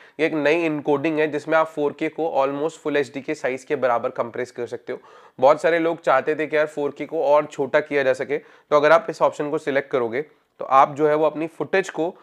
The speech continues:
पैंतालीस एमबीपीएस तक के साइज तक कंप्रेस कर सकोगे, यानी आप एक काफ़ी छोटी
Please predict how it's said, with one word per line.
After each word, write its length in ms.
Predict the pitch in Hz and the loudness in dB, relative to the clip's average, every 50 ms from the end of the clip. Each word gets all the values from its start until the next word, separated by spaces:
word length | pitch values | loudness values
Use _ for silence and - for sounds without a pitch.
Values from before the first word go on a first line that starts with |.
| _ _ _ _ _ _ _ _ | _ _ _ _ _ _ _ _
पैंतालीस 460 | 151 151 151 - 165 165 170 202 196 202 | 2 4 6 6 6 6 6 4 2 2
एमबीपीएस 640 | 175 156 156 160 180 170 175 175 165 170 165 - | -2 -2 -2 -2 -4 -4 -4 -6 -6 -6 -6 -6
तक 140 | - - - | -8 -8 -6
के 140 | - 175 175 | -4 -6 -6
साइज 400 | 170 - 156 139 147 151 147 - | -2 0 0 0 0 -2 -6 -6
तक 140 | - 151 147 - | -6 -8 -4 -4
कंप्रेस 420 | 151 135 123 117 127 135 135 135 - | -4 -4 -4 -4 -4 -4 -4 -4 -2
कर 180 | - 139 123 | 0 0 0
सकोगे, 420 | 117 127 131 120 127 120 117 123 139 156 - - - _ _ 139 | 0 -2 -6 -4 -6 -6 -6 -6 -6 -8 -10 -16 -20 _ _ 0
यानी 140 | 139 151 | 2 4
आप 160 | 156 160 151 175 | 4 2 2 0
एक 100 | 160 - | 0 2
काफ़ी 280 | 151 143 143 - 202 190 | 0 0 0 -2 -6 -10
छोटी 500 | - - 156 147 139 - 202 196 190 | -6 -6 -6 -4 -2 -2 -2 -4 -4